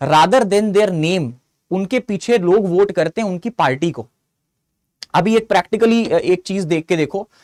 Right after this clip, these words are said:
अगर मैं आपको पूछूं कि भाई आपकी पर्टिकुलर एमपी की कॉन्स्टिट्यूएंसी में कौन मेंबर है रा-, अ, to parliament, ठीक है, hardly कई लोगों को पता होगा और उनका पूरा नाम तो बहुत ही कम लोगों को पता होगा,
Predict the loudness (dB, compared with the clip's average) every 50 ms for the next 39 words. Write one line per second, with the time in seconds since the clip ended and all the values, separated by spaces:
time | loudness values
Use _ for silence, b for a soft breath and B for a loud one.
0 | b b b b -2 0 2 4 2 2 2 2 0 0 0 -2 -2 -2 -2 -4
1 | -4 -4 -6 -6 -4 -4 -4 -2 -2 -4 -2 0 2 2 2 2 _ _ -8 -8
2 | -4 -2 -2 -2 -2 -2 -4 -4 -2 -2 -2 -2 -2 -4 -4 -4 -4 -4 -4 -2
3 | -2 -4 -4 -4 -4 -4 -6 -6 -4 -2 -2 -2 -2 -4 -4 -4 -4 -4 -4 -4
4 | -6 -10 _ _ _ _ _ _ _ _ 2 2 2 2 2 0 -2 0 0 2
5 | 0 2 2 2 4 4 4 4 4 4 2 2 0 -4 -2 2 2 2 2 2
6 | 0 -4 -4 -6 -10 -14 -18 _ _ _ _ _ _ _ -8 -4 -2 -2 -2 -4
7 | -6 -4 0 2 2 2 2 2 0 -2 -4 -4 -2 -2 0 2 2 0 0 -2
8 | -4 -6 -6 -6 -4 -4 -4 -4 -4 -6 -8 -14 -20 _ _ _ _ _ _ _
9 | _ _ _ _ _ -2 0 0 0 0 -2 -4 -4 -2 -2 0 0 0 0 -2
10 | -2 -2 -2 0 0 -2 -2 -2 -2 -2 -2 0 0 0 -2 -2 -4 -6 -8 -8
11 | -8 -10 -14 -16 -16 -18 -20